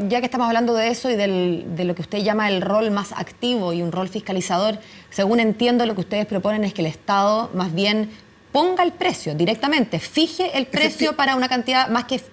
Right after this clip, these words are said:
Speaker 1: fiscalizar u otra cosa, que diga, "Esto cuesta tanto".
Speaker 2: Mira,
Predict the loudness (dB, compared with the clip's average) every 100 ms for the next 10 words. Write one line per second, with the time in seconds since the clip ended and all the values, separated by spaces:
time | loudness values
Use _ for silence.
0 | -8 -6 -2 0 2 0 0 -2 -2 0
1 | -2 -6 -14 -20 -6 -4 -4 -8 -4 2
2 | 4 4 0 -2 -2 0 0 0 0 2
3 | 2 2